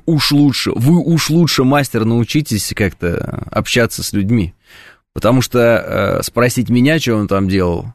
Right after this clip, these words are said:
полезного, все равно, что спросить у вас. Никакой разницы нет. Вот меня это прям немножечко подбешивает. Вы думаете, мы все друзья, что ли, я не понимаю? Мы с Рогозиным прямо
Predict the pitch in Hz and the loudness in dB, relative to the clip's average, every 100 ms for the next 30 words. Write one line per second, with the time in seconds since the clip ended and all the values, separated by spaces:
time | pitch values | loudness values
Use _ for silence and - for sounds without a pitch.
0 | _ 104 101 95 87 92 98 - 113 123 | _ 0 2 0 0 -4 -4 0 2 2
1 | 127 107 - 110 110 110 117 101 92 - | 0 -4 -2 -2 -2 -2 0 0 -2 -2
2 | - - 117 110 104 101 - 98 - - | -6 -2 0 2 2 -2 -2 -2 -2 -6
3 | _ _ - 110 131 135 123 131 127 135 | _ _ -4 0 2 0 0 2 2 2
4 | 131 - 113 117 113 110 113 - 80 78 | 0 0 0 2 2 2 2 0 -4 -4
5 | 104 107 123 117 104 117 113 123 104 123 | 0 2 4 2 2 0 2 0 2 2
6 | 104 110 151 196 - 98 90 92 85 92 | 2 2 2 0 -2 -2 -2 -2 -4 -2
7 | 92 82 80 - - 92 87 87 98 85 | -2 -2 -4 -6 -8 -6 -4 -2 -4 -4
8 | - 98 104 98 - 107 113 98 90 90 | -4 -2 -2 -2 0 0 2 0 -2 -4
9 | 95 92 | -2 -2